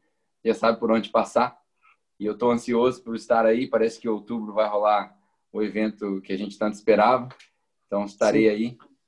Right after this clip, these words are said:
Speaker 1: É a nossa oportunidade anual de estar junto, né? <laughs>
Speaker 2: Total, total. Vamos tá aqui
Speaker 1: E
Speaker 2: no,
Speaker 1: vou
Speaker 2: no
Speaker 1: tá aí.
Speaker 2: D N A.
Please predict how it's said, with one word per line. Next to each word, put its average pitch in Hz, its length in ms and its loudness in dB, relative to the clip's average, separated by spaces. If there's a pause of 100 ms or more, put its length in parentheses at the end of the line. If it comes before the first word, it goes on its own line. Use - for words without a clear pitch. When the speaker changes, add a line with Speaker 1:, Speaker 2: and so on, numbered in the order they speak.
(160)
Speaker 1:
É 107 100 -4
a 110 80 2
nossa 120 300 2
oportunidade 117 760 -4
anual 117 360 0
de 104 80 -14
estar 107 200 -4
junto, 123 320 -12
né? 120 140 -10 (100)
<laughs> - 800 -4
Speaker 2:
Total, 143 500 4
total. 143 540 -2
Vamos 143 180 -12
tá - 80 -2
aqui 143 280 -4
Speaker 1:
E - 20 -4
Speaker 2:
no, 147 240 -8
Speaker 1:
vou 151 100 -4
Speaker 2:
no 143 60 -10
Speaker 1:
tá 113 100 2
aí. 107 120 4
Speaker 2:
D 151 60 0
N 156 100 -2
A. 131 200 -6